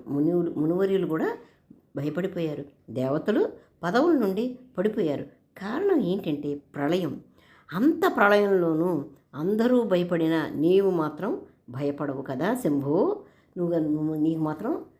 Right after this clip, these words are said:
భయం లేదు స్వామి. కారణం ఏంటంటే విశ్వమంతటా నేనే ఉన్నాను అనేటువంటి భావన నీకు ఉన్నది, మాకు ఉన్నది. విశ్వమంతటా నువ్వే వ్యాపించి ఉన్నావు, పంచభూతాల్లోనూ ఉన్నావు,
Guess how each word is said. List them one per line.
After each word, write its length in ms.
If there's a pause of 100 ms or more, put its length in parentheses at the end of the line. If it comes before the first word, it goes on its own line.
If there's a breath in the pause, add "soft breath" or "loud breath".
(520 soft breath)
భయం 380
లేదు 200
స్వామి. 440 (1300)
కారణం 360
ఏంటంటే 680 (340 loud breath)
విశ్వమంతటా 840
నేనే 360
ఉన్నాను 500
అనేటువంటి 500
భావన 460
నీకు 420
ఉన్నది, 320
మాకు 400
ఉన్నది. 360 (380 loud breath)
విశ్వమంతటా 800 (400 loud breath)
నువ్వే 300
వ్యాపించి 500
ఉన్నావు, 280 (400 loud breath)
పంచభూతాల్లోనూ 1080
ఉన్నావు, 440